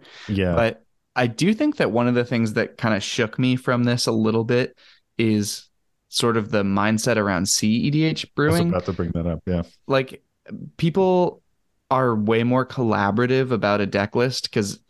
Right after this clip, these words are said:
Speaker 2: everybody is narrowed in, like, on a smaller subset of the commander pool. So you have, you know, more people thinking about a fewer set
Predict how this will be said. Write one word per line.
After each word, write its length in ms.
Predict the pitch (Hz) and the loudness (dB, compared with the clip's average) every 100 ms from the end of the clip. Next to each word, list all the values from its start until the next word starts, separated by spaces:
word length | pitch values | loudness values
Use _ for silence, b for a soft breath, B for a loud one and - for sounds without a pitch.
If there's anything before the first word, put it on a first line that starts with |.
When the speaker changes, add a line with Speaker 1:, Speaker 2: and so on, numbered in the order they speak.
| - | -2
Speaker 2:
everybody 760 | 110 101 110 110 110 107 107 - _ _ | -2 0 0 2 0 0 -2 -6 _ _
is 260 | 110 98 113 | -2 -2 0
narrowed 440 | 107 104 104 104 | 2 4 2 2
in, 240 | 104 104 - | 2 0 0
like, 340 | 110 - - - | -4 -4 -12 -2
on 160 | 107 | 0
a 140 | 101 98 | 2 0
smaller 640 | - - 107 101 104 104 | -2 0 0 2 2 0
subset 560 | 101 - 104 104 110 101 | 0 0 -2 0 0 0
of 140 | 98 | 0
the 80 | 101 | -4
commander 440 | - 98 101 113 123 | -2 0 2 0 0
pool. 400 | - 160 165 B B B B | 0 0 0 B B B B
So 140 | - 123 | -4 0
you 100 | 120 | 2
have, 300 | 127 113 - | 2 0 -4
you 120 | - 107 | -2 0
know, 100 | 104 | 2
more 320 | 113 123 123 | 4 2 0
people 400 | 123 120 113 110 | 0 -2 0 0
thinking 360 | 110 101 104 | 0 0 0
about 240 | 98 98 95 | 0 2 0
a 60 | |
fewer 440 | 95 107 104 101 101 | -2 0 0 2 0
set 380 | - 101 95 | 0 -2 -2